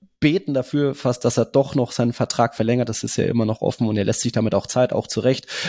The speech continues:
Aber er ist mit vierunddreißig Jahren immer noch auch fit und frisch und wie gesagt, es macht ihm Spaß und selbst Zweikämpfe mittlerweile und hat er auch auf der P K gesagt, von wegen, es gibt die Möglichkeit vom Nationalmannschaftstrainer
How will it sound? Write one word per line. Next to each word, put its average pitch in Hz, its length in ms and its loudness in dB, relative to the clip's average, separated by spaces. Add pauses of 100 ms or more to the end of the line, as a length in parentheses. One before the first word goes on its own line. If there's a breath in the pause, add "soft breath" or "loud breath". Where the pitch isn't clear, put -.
Aber 110 220 2
er 104 180 0
ist - 160 -2
mit 117 140 2
vierunddreißig 110 480 0
Jahren 104 220 0
immer 123 180 2
noch 113 220 -2
auch 98 180 -2
fit - 420 -2
und - 180 0
frisch - 360 0
und 120 320 -6
wie 127 100 2
gesagt, 120 240 0
es - 140 -6
macht 127 220 0
ihm 117 120 2
Spaß 135 600 -2
und 120 180 -6 (100)
selbst - 360 -2
Zweikämpfe 123 520 0
mittlerweile 117 540 2
und 107 220 -2
hat 104 120 -4
er - 80 2
auch - 140 -4
auf - 140 -4
der - 80 0
P 113 140 0
K 104 200 0
gesagt, 110 240 -4
von 104 80 -4
wegen, 101 180 -2
es 104 140 -2
gibt - 160 0
die 147 60 2
Möglichkeit 139 480 0
vom 127 140 -2
Nationalmannschaftstrainer 123 920 0